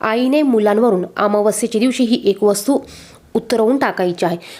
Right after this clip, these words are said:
बघा, अत्यंत प्रभावी असा हा उपाय आहे. हे उपाय आपण प्रत्येक अमावस्येला करू शकतो. अमावस्या, एकादशी, चतुर्थी तिथी अशा विशेष तिथीला आपण हे उपाय करायचे आहे. बघा, प्रत्येकाच्या घरात लहान मुलं असतात, मोठी मुलं असतात.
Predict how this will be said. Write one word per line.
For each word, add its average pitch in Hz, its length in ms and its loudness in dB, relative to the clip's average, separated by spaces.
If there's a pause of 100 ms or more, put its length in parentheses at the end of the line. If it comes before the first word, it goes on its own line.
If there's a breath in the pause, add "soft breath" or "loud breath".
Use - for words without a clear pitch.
(120 loud breath)
बघा, 247 180 0
अत्यंत 262 580 0
प्रभावी 254 460 0
असा 254 220 0
हा 240 200 0
उपाय 214 300 -2
आहे. 202 240 -6
हे 196 160 -2
उपाय 202 400 0 (340 loud breath)
आपण 240 280 -2
प्रत्येक 277 500 -2
अमावस्येला 240 540 0
करू 208 280 0
शकतो. 185 460 -4 (280 loud breath)
अमावस्या, 233 680 0
एकादशी, 202 640 -2 (380 loud breath)
चतुर्थी 240 480 0
तिथी 202 360 0
अशा 226 260 -2
विशेष 277 600 0
तिथीला 247 280 2
आपण 196 380 -2
हे 214 180 0
उपाय 214 260 -2
करायचे 180 480 0
आहे. 170 100 0 (340 loud breath)
बघा, 254 220 0
प्रत्येकाच्या 269 680 0
घरात 247 300 2
लहान 220 280 0
मुलं 233 220 2
असतात, 220 400 0
मोठी 185 240 0
मुलं 214 240 4
असतात. 208 220 -2